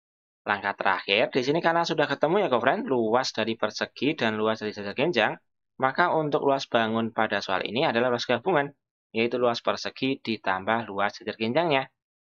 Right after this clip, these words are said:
yaitu seratus empat puluh empat sentimeter persegi ditambah dengan empat ratus tiga puluh dua sentimeter persegi. Jadi kita peroleh yaitu lima ratus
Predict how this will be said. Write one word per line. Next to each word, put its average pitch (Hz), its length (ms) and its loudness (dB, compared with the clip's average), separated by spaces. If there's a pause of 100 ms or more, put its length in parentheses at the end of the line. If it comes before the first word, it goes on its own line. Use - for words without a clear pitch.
(120)
yaitu 156 320 2
seratus 147 480 0
empat 120 400 -2
puluh 117 220 0
empat 110 180 0
sentimeter 104 560 -6
persegi 101 560 -4
ditambah 95 480 -4
dengan 110 320 -6
empat 95 220 -4 (140)
ratus - 360 -2
tiga 156 400 0
puluh 135 220 -2
dua 117 260 2
sentimeter 101 880 -4
persegi. 107 800 0 (580)
Jadi 98 300 0
kita - 320 0
peroleh 151 340 2 (280)
yaitu 127 640 0
lima 107 280 0
ratus 120 520 0